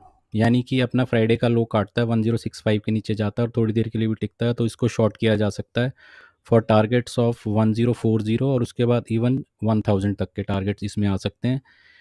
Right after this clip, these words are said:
आरएसआई भी आप इसकी देखेंगे, almost अभी सिक्सटी पे ही होवर कर रही है, तो अगर ये स्टॉक वन ज़ीरो सिक्स फ़ाइव के नीचे आता है, तो आरएसआई भी इसकी सिक्सटी से नीचे आ जाएगी।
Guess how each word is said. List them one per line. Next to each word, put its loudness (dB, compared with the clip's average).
आरएसआई 4
भी 2
आप 2
इसकी -2
देखेंगे, 2
almost 2
अभी 0
सिक्सटी -2
पे -2
ही 4
होवर 4
कर 0
रही -2
है, -2
तो 0
अगर 2
ये 0
स्टॉक 0
वन 2
ज़ीरो 2
सिक्स -8
फ़ाइव 2
के 0
नीचे 0
आता -2
है, -2
तो 0
आरएसआई 0
भी -2
इसकी -8
सिक्सटी -6
से -2
नीचे 0
आ 2
जाएगी। -2